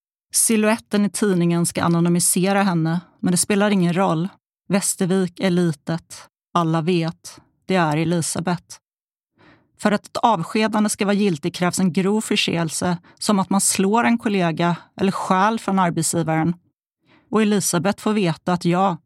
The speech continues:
hon faller inom ramen. Hon har stulit tid. När den här granskningen inleds känner vi inte till det som hänt Elisabeth Helmut Hovnanian.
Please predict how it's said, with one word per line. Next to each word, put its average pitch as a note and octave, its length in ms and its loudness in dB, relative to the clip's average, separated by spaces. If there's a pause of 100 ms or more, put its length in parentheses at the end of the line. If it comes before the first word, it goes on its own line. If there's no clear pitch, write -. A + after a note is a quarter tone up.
(220)
hon F#3+ 120 0
faller E3 360 0
inom E3+ 320 2
ramen. E3+ 560 0 (280)
Hon F3 140 2
har D#3+ 60 0
stulit D#3+ 540 -2
tid. D#3+ 380 -2 (760)
När G3 140 2
den A3+ 120 2
här C4 140 2
granskningen G3+ 640 2
inleds F3+ 800 0 (120)
känner G3+ 340 0
vi F#3 140 2
inte F#3 200 -2
till A3+ 320 0
det E3 140 0
som F3 180 -2
hänt F#3+ 360 0
Elisabeth F#3+ 600 0
Helmut D#3 460 0
Hovnanian. D#3+ 760 0